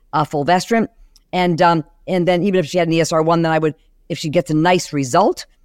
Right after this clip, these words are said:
um, sometimes these cancers, if you, you know, do a good job inhibiting the P I three kinase pathway, they can escape through the estrogen receptor. So if she still had E S R one, uh, mutations in her, in her blood after progressing on fulvestrant capi, I would offer her a, um,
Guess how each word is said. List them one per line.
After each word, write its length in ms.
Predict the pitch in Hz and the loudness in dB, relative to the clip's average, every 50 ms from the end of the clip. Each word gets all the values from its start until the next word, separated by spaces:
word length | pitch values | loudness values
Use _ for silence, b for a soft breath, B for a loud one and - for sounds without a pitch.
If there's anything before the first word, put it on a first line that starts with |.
| _ - - | _ -8 -2
um, 260 | 170 175 170 160 147 _ _ _ _ _ | 0 0 2 0 -2 _ _ _ _ _
sometimes 580 | - - 190 185 175 - - 185 175 170 156 - | -4 -2 0 0 0 0 0 0 0 0 0 0
these 200 | 175 160 143 - | -2 -2 -2 -2
cancers, 440 | - 185 170 165 - 175 165 139 165 | -2 -2 -2 0 0 -2 -2 -2 -2
if 140 | 165 131 135 | -2 -2 0
you, 240 | 160 147 147 147 - - _ _ _ _ - _ _ - _ | -2 -2 -2 -4 -8 -16 _ _ _ _ -20 _ _ -16 _
you 140 | - 185 165 | -2 -2 -2
know, 100 | 143 - _ _ _ _ | -2 -2 _ _ _ _
do 140 | - 180 185 | 0 2 2
a 40 | 180 | 2
good 200 | 151 175 170 147 | 2 2 0 2
job 240 | 170 175 165 165 156 | 2 2 2 2 2
inhibiting 580 | 143 123 143 202 190 185 190 - 185 156 143 - _ _ _ _ _ - | 0 -2 -2 -2 -2 -2 -2 0 0 0 0 -2 _ _ _ _ _ -6
the 100 | 165 147 | -4 0
P 100 | 175 185 | 2 2
I 60 | 165 | 2
three 160 | 147 - 156 | 2 0 -4
kinase 340 | 139 165 160 156 143 127 - - _ _ - | -2 0 0 0 -2 -4 -6 -14 _ _ -6
pathway, 240 | - 208 226 214 196 | -2 -2 0 0 2
they 120 | 170 165 | 0 0
can 120 | - 156 143 | 0 0 -2
escape 420 | 131 - - - 190 196 208 - | -2 -4 -4 -2 0 0 0 0
through 100 | 180 156 | -2 0
the 100 | 143 147 | 2 2
estrogen 320 | 156 156 - 147 139 151 | 0 0 -2 -4 -4 -2
receptor. 360 | 139 139 - 208 202 - 214 202 | -2 -2 0 -2 -2 -2 -2 -2
So 140 | - 190 | 0 0
if 60 | 147 - | -2 0
she 260 | - 165 147 b b b b b | 0 -2 -2 b b b b b
still 400 | b - - - - 214 208 202 | b -14 -8 -2 2 2 4 4
had 220 | 170 175 175 165 170 | 2 2 0 0 2
E 80 | 165 | 2
S 120 | 165 151 - | 0 0 0
R 140 | 170 156 147 | 0 0 0
one, 380 | 143 143 170 180 185 208 185 - _ _ _ _ _ - | 2 2 2 2 2 0 -2 -4 _ _ _ _ _ -4
uh, 120 | 170 165 | -2 0
mutations 520 | 156 156 147 - 190 202 208 202 220 196 170 | 0 0 0 0 0 0 0 0 0 0 0
in 100 | 175 156 | 0 0
her, 140 | 151 139 b b b b - | 0 -2 b b b b -2
in 80 | 170 | -2
her 80 | 160 139 | -2 -2
blood 380 | 117 127 151 165 175 190 190 | -2 0 2 2 4 4 4
after 300 | 180 165 160 - - 170 | 4 2 0 0 -2 -4
progressing 480 | 160 - 151 123 160 170 165 - 185 165 | -4 -4 -4 -2 0 0 0 0 -2 0
on 160 | 160 156 143 | 0 0 -2
fulvestrant 560 | - 165 147 135 160 165 - - 160 151 - - _ _ _ - | -2 -4 -2 0 -2 -2 0 -2 -4 -4 -4 -6 _ _ _ -4
capi, 320 | - 185 190 - 202 185 | -2 0 0 0 0 0
I 60 | 165 | 2
would 120 | 151 151 143 | 2 0 0
offer 320 | - 151 151 - - 160 | 0 0 -2 0 -2 -4
her 220 | 135 147 156 151 - | -2 -2 -2 -2 -2
a, 180 | 156 151 147 135 | -2 -2 -2 0
um, 220 | 151 147 147 | 0 -2 -2